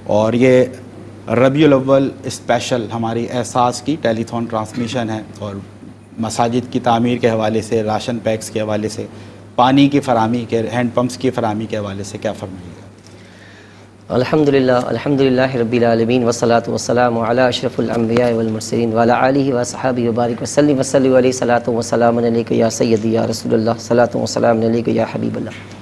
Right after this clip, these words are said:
Speaker 2: सबसे पहले, अ, एयर भाई और एहसास प्रोग्राम का दोबारा मदू करने पे शुक्रगुजार हूँ। अल्हम्दुलिल्लाह, अ, इसमें कोई शक नहीं है, मैं बार बार इस बात को हर प्रोग्राम में अपने रखता हूँ कि देखें, एहसास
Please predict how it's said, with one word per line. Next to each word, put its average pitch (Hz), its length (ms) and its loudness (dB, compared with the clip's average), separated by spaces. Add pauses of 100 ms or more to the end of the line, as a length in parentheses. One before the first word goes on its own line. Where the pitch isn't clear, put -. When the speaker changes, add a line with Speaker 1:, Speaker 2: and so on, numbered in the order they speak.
(100)
Speaker 2:
सबसे 135 260 0
पहले, 123 360 2
अ, 113 560 -2
एयर 117 200 0
भाई 117 200 0
और 117 160 -2
एहसास 117 480 -2
प्रोग्राम 113 360 -2
का 117 300 -4 (340)
दोबारा 123 260 4
मदू 123 240 0
करने 117 240 0
पे 113 240 2
शुक्रगुजार 113 560 2
हूँ। - 180 -10 (500)
अल्हम्दुलिल्लाह, 170 640 4
अ, 127 800 4
इसमें 135 280 0
कोई 160 160 2
शक 156 340 0
नहीं 131 240 0
है, 123 220 2 (100)
मैं 120 400 2
बार 123 220 6
बार 127 220 4
इस 135 240 -6
बात 117 280 2
को 131 80 2
हर 139 120 0
प्रोग्राम 131 320 4
में 147 120 0
अपने 139 200 0
रखता 123 280 2
हूँ 131 140 2 (500)
कि 139 60 2
देखें, 147 260 2
एहसास 151 1000 0